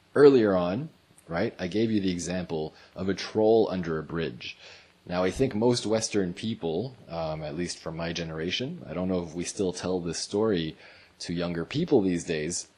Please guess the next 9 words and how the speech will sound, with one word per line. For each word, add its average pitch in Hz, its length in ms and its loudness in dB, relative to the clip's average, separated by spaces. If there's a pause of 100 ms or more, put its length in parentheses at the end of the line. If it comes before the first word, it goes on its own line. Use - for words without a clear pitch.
(140)
but, 87 320 -2
uh, 87 140 2
most 135 480 4
older 113 260 4
people 104 400 2
understand 101 840 0
that 92 160 -2
that 82 220 -2
legend 101 680 -2